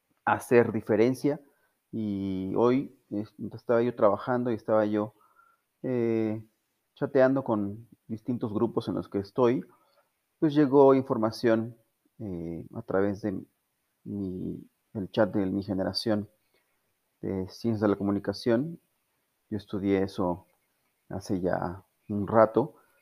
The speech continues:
eh, en el TEC de Monterrey, y ahí llegó, era cumpleaños de uno de nuestros compañeros, había mensajes de felicitación, y por la tarde llegó un mensaje de una queridísima amiga, Tania, que vive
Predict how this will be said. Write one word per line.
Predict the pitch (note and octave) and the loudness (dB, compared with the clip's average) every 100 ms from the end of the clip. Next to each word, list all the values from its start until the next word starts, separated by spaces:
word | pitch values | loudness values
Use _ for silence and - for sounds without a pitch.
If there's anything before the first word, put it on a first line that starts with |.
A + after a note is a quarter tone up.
| _ _ _ _ - | _ _ _ _ -6
eh, | G2+ F#2+ F#2 F#2 F#2 - - | -2 0 0 0 -4 -8 -8
en | G#2 | -6
el | G#2 | -2
TEC | C3+ B2+ | -2 0
de | |
Monterrey, | A#2 A#2 B2 C3+ D3+ - _ _ - | 0 4 6 6 4 -4 _ _ 6
y | C3+ | 8
ahí | D#3 E3+ | 8 8
llegó, | D#3 C#3 D3+ D#3 - - | 4 6 6 4 -6 -6
era | D3+ | -4
cumpleaños | C#3+ B2+ C3 C3 A#2+ | -2 0 2 2 2
de | |
uno | B2 B2 | 2 2
de | A2+ | 0
nuestros | G#2+ - | -2 -6
compañeros, | G#2+ G2+ A2+ B2 C#3 D3 _ _ _ _ | -8 -2 0 2 0 -2 _ _ _ _
había | A2 G2+ G2 F#2+ | -6 -4 -2 -2
mensajes | F#2+ F#2+ G#2 G2+ G2 | -4 -8 -10 -10 -8
de | F#2+ | -8
felicitación, | - G2 - G#2+ - B2+ D#3 _ _ _ _ _ _ - | -10 -12 -10 -10 -6 -6 -6 _ _ _ _ _ _ -18
y | G2 | -14
por | - F#2 | -10 -2
la | F#2 - | -2 2
tarde | G2+ G2+ F#2+ F2+ | 2 4 0 -4
llegó | F#2 F2+ G2 F#2+ F#2+ | -6 -4 -2 -2 -4
un | G2 G#2+ | -4 -4
mensaje | A2 G#2 A2 - G2+ G2+ _ _ _ _ _ _ _ - | -4 -4 -8 -8 -10 -10 _ _ _ _ _ _ _ -8
de | G2+ | -4
una | G#2 G#2+ G#2 | -2 -2 -4
queridísima | G2 G2 G2+ G#2 G#2 G2 | -6 -4 -4 -4 -4 -2
amiga, | G2+ G2+ G2 - _ _ _ _ _ _ - | -2 -2 -4 -6 _ _ _ _ _ _ 0
Tania, | G#2+ G2+ G2 F#2 - _ | 2 2 0 -4 -12 _
que | G2 | -8
vive | F2+ G2+ F#2+ F#2+ F#2 F#2+ F2+ | -4 -2 0 0 0 -4 -8